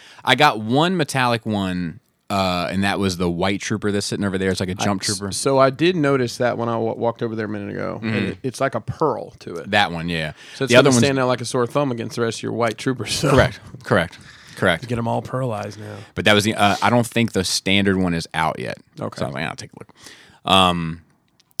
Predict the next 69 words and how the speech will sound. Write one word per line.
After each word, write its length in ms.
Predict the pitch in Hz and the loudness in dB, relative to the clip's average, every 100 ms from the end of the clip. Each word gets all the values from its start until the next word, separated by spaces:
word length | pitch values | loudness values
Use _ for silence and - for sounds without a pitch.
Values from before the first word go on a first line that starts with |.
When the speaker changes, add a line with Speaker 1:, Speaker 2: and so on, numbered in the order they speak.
| - _ | -18 _
Speaker 1:
so 140 | - | 2
yeah, 160 | 147 127 | 6 6
that 160 | 107 156 | 6 2
was 80 | |
pretty 220 | 143 - 127 | 2 2 2
Speaker 2:
That's, 160 | 117 | 2
Speaker 1:
much 20 | |
it. 40 | 147 | 2
Speaker 2:
that's 140 | 160 | -2
cool 260 | - 214 233 | 0 -2 0
that 140 | 127 | -2
you 120 | 135 | -4
could 140 | 117 113 | -8 -4
get 120 | 135 | -2
it 80 | 123 | -2
all 140 | 120 | -2
in 80 | 117 | -4
one 120 | 117 | -6
fell 220 | 107 117 | -6 -8
swoop. 180 | - 113 | -8 -4
Speaker 1:
All 160 | 180 220 | -2 -2
one 160 | 233 | -2
fell 200 | 226 233 | -4 -6
swoop. 360 | 220 - 240 - - - | -8 -6 -8 -8 -20 2
It, 100 | 190 185 | 2 4
and, 100 | 220 | 2
and, 80 | 214 | 2
like, 120 | 196 | 0
it 360 | 165 - - 180 | -2 -14 -8 -4
was 80 | 170 | 0
the 80 | 165 | 0
first 180 | 202 | 0
time 120 | 208 185 | 0 2
I'd 200 | 131 104 | 0 4
bought 220 | 123 - | 4 4
something 360 | - 170 156 143 | 0 0 -2 0
out. 160 | 170 | 0
Like, 100 | 175 | 2
it 80 | 196 | 2
felt 220 | 330 208 | 0 0
good. 240 | - 208 165 | 0 0 4
Like, 80 | |
it 20 | 143 | 4
was 80 | 139 | 2
a 40 | |
Speaker 2:
Yeah. 140 | 110 104 | 0 0
Speaker 1:
good 220 | 151 147 | 0 0
fucking 280 | 143 139 123 | -6 -4 -4
day. 160 | 113 - - - - - - | -4 -6 -18 -16 -16 -10 2
Um, 480 | 123 120 117 104 - _ - - | 4 6 4 0 -6 _ -18 -4
let's 140 | 131 | -2
see 80 | 147 | 0
what 120 | 120 | 2
else. 140 | 98 - | 0 0
There 100 | 107 | -2
was 100 | 104 | -2
a 20 | |
couple 200 | 123 104 | -2 0
other 120 | 104 | 0
things 180 | 98 95 | -2 -4
I 40 | |
wanted 180 | 92 95 | -4 -4
to 60 | 82 | -6
talk 160 | 98 | -8
about 220 | 90 90 80 | -6 -8 -6
briefly. 500 | 95 95 98 92 82 - - - - | -8 -6 -4 -6 -6 -16 -20 -20 -6
One 360 | 101 120 139 | 2 4 6
was, 300 | 131 113 110 | 6 6 4
uh, 640 | - 107 104 101 95 92 | 2 2 4 4 2 0